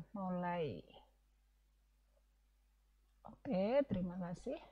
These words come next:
Yuk kita lanjutkan. Hari ini kita masih dalam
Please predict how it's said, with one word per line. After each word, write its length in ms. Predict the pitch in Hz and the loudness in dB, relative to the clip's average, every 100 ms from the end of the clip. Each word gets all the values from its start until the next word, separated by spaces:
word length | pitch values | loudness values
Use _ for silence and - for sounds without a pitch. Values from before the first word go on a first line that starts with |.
| - - | -14 -4
Yuk 160 | 220 208 | -2 0
kita 240 | 196 185 | 0 0
lanjutkan. 640 | 180 180 175 - 202 240 277 - - - - | 2 2 0 0 2 2 0 -6 -20 -20 -10
Hari 320 | - 202 202 214 | 2 4 6 6
ini 400 | 226 269 330 349 - - - - - - - - - - - - - - - - | 8 6 4 0 -10 -16 -16 -12 -8 -8 -8 -14 -20 -20 -20 -20 -20 -20 -10 -2
kita 240 | 226 269 | 4 6
masih 400 | 247 220 247 226 | 6 6 8 8
dalam 800 | 202 190 202 202 202 202 208 | 8 8 10 10 8 6 4